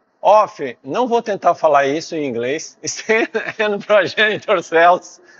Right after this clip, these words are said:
<laughs> Então, a gente vai ver daqui a pouco o stem progenitor de pacientes com chronic myeloid leukemia. O que que eles querem fazer? É,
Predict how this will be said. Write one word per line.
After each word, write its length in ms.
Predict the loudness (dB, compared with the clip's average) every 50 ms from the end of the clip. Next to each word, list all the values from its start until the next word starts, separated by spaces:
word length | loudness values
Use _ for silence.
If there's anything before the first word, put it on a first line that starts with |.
| _ _ -6 -2
<laughs> 960 | -2 0 0 0 0 0 0 0 -2 -2 -2 _ -4 -4 -4 _ -4 -4 -4 _ _ _ _ _ _ _ _ _ _ _ _ _ _ _ _ -10
Então, 520 | -6 0 2 4 4 4 2 0 -4 -10 -16 _ _ _ _ _ _
a 140 | -2 -2 0
gente 200 | -2 -4 -2 0
vai 120 | 0 0
ver 100 | 2 2
daqui 220 | 2 2 0 0 -2
a 40 | -2
pouco 340 | 0 0 -2 0 0 0
o 40 | -2
stem 280 | -2 -2 -2 -4 -4 -4
progenitor 580 | -4 -2 -2 -2 0 -2 -2 -2 -2 -4 -6
de 100 | -6 -2
pacientes 680 | 0 2 2 2 2 0 -2 -4 -4 -4 -4 -8 -10 -8
com 300 | -6 -4 -4 -4 -6 -6
chronic 440 | -6 -4 -4 -4 -4 -6 -8 -8
myeloid 540 | -4 -4 -2 0 2 2 2 0 -2 -4 -12 _ _ -10
leukemia. 480 | -8 -8 -8 -6 -8 -10 -10 -12 -16 _
O 80 | _
que 120 | -18 -12 -6
que 100 | -6 -4
eles 180 | -4 -6 -4
querem 240 | -4 -2 -2 -2 -4
fazer? 500 | -2 0 0 0 0 -2 -6 -6 -6 -8 _ _ _ _ _ _ _ _ _ _ _ _ _ _ _ _ _ _ _ _ _ _ _ _ _ _ _ _ _ _ _ _ _ _ _ _ _ _ _ _ -2
É, 360 | 0 2 2 2 2 0 -4